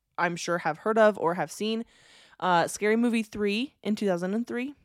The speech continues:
Little Fockers in two thousand and ten, Grudge Match in two thousand thirteen, Ride Along in two thousand fourteen, Get Hard in twenty fifteen, Central Intelligence in twenty sixteen,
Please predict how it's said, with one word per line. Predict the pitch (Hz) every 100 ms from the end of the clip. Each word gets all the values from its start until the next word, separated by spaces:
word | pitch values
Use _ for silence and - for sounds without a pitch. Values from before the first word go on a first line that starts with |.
| -
Little | 214 214
Fockers | - 185 196 214 254 - - -
in | 196 185 190
two | 190
thousand | 170 165
and | 175
ten, | - 254 254 247 - _ _ _
Grudge | 196 190 202 240
Match | 233 254 - -
in | 202
two | 196 175
thousand | 165 165 180
thirteen, | 202 - 254 262 277 -
Ride | 190 185
Along | 196 220 233 247
in | 208
two | 202
thousand | 175 160 165
fourteen, | 311 403 - 196 170 196 - _ _ _ _ _ -
Get | 233
Hard | 220 214 202 269
in | 247
twenty | - 214
fifteen, | - 180 - - 160 156 220 -
Central | - 240 254 269 269
Intelligence | 240 233 196 190 226 240
in | 220
twenty | 202 180
sixteen, | - - 247 - - 156 175